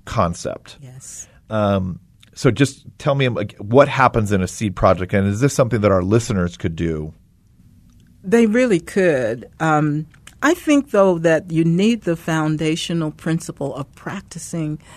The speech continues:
Speaker 2: the discipline of love
Speaker 1: Yeah.
Speaker 2: to have, to understand the Seed Project
Speaker 1: Okay.
Speaker 2: process. But it, it, what it, what it does is it, it's a tool for planning to do something.
Speaker 1: Mm-hmm.
Speaker 2: One of the great things about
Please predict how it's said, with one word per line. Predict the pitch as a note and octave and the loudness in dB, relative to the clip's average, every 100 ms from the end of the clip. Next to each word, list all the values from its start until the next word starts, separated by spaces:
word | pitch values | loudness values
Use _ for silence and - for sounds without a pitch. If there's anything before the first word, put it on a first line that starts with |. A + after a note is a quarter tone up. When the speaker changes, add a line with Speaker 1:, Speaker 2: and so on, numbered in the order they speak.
| - | -8
Speaker 2:
the | F3+ | -6
discipline | D#3 F3 - - B2 | -4 -4 -6 -10 -10
of | C3 | -10
love | G#2 C2 D#2 - | -14 -14 -18 -12
Speaker 1:
Yeah. | F#2+ E2 | -6 -4
Speaker 2:
to | D#3+ D3+ | 0 0
have, | D#3 D3 - - - | 0 -6 -8 -16 -8
to | - - | -4 0
understand | E3+ D3 - D3 C#3+ C3 | 0 0 -4 -2 -2 -2
the | B2+ | -6
Seed | - C#3 B2 | -4 -4 -4
Project | - A#2+ - - - D3+ | -6 -6 -6 -12 -10 -8
Speaker 1:
Okay. | C3+ F#2 | -2 0
Speaker 2:
process. | E2 - - - - - - - - - | 0 -4 -16 -18 -20 -20 -20 -20 -10 2
But | F3+ D#3+ - | 4 4 4
it, | F3+ E3+ - - - | 0 0 -4 -18 -6
it, | E3+ - D3+ | -6 -6 -8
what | F3+ F3+ G3+ G#3+ | -6 2 6 6
it, | G3+ D#3+ | 6 2
what | F3 G#3 | 2 4
it | F#3+ F3 | 4 4
does | G3+ A3+ G3 | 4 4 4
is | E3 E3 | 2 2
it, | E3+ E3+ E3 F3+ | 2 4 2 -2
it's | - | 0
a | D#3+ | 0
tool | - - C#4+ C4+ E3+ | 0 -4 -2 0 0
for | - E3+ | -2 -6
planning | - - B3 C4+ C4 G#3+ C3 G#2 F2+ - - | -8 -8 -4 -2 0 2 0 -2 -6 -12 -6
to | C#3 | -4
do | A#2 A#2+ | 0 -2
something. | B2 - E2+ G2 F#2 | -2 -6 -6 -2 -2
Speaker 1:
Mm-hmm. | F2+ E2+ - - - F#3+ | -2 -4 -10 -20 -6 2
Speaker 2:
One | A3+ D4 | 4 6
of | E4+ D4+ | 4 4
the | |
great | D#3 C#3+ E3+ F#3 F#3+ | 0 2 4 4 4
things | - D3 D3 C#3 | 0 2 2 0
about | C3+ - B2 C#3 | -2 -2 -2 -2